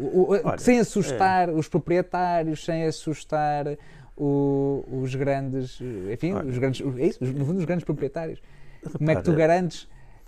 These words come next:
Speaker 1: se, sem,
Speaker 2: a lei
Speaker 1: sem,
Speaker 2: de
Speaker 1: sem
Speaker 2: solos,
Speaker 1: alterar por
Speaker 2: olha,
Speaker 1: completo o
Speaker 2: a lei de
Speaker 1: mercado
Speaker 2: solos,
Speaker 1: imobiliário?
Speaker 2: a lei de solos de setenta e seis, eh, definia a possibilidade dos, eh, dos municípios, dos loteamentos,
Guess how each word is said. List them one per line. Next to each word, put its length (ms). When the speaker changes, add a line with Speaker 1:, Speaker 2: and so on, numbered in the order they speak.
Speaker 1:
se, 220
sem, 200
Speaker 2:
a 60
lei 160
Speaker 1:
sem, 80
Speaker 2:
de 100
Speaker 1:
sem 80
Speaker 2:
solos, 120
Speaker 1:
alterar 400
por 100
Speaker 2:
olha, 80
Speaker 1:
completo 580
o 100
Speaker 2:
a 40
lei 120
de 160
Speaker 1:
mercado 260
Speaker 2:
solos, 60
Speaker 1:
imobiliário? 500
Speaker 2:
a 40
lei 100
de 80
solos 380
de 80
setenta 320
e 40
seis, 540
eh, 500
definia 520
a 40
possibilidade 840
dos, 680
eh, 40
dos 260
municípios, 800
dos 200
loteamentos, 800